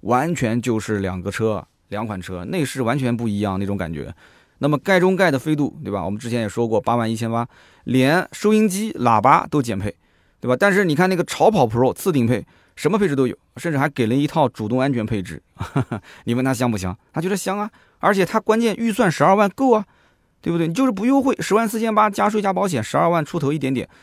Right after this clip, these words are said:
也够了。呃，信仰就信仰，也无所谓。就北京回来的哥们儿，他觉得合适啊，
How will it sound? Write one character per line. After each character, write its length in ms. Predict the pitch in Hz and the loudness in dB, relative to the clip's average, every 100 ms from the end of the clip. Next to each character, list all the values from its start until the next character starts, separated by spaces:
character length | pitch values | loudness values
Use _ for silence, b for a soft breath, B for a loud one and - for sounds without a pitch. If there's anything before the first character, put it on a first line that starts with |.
| b | b
也 180 | 131 113 | 0 0
够 260 | - 226 156 | 2 2 2
了。 140 | 110 _ _ _ _ _ | 0 _ _ _ _ _
呃， 420 | - 78 69 98 | -10 -8 -8 -8
信 180 | 110 151 | -4 -2
仰 120 | 120 | 0
就 80 | 117 | -2
信 200 | - 135 | -4 -2
仰， 160 | 98 90 | -2 -4
也 80 | |
无 120 | 110 127 | -2 0
所 140 | 107 | 2
谓。 180 | 117 98 | 2 0
就 80 | 104 | -2
北 160 | 107 | -4
京 160 | 101 131 | -2 -2
回 120 | 120 | -2
来 100 | 117 | -2
的 60 | 113 | -2
哥 140 | 107 | -4
们 100 | 113 | -4
儿， 40 | 101 | -4
他 100 | 98 | -6
觉 120 | 101 | -6
得 80 | 107 | -4
合 180 | 113 | -2
适 220 | 156 330 | -4 -2
啊， 100 | 294 | -4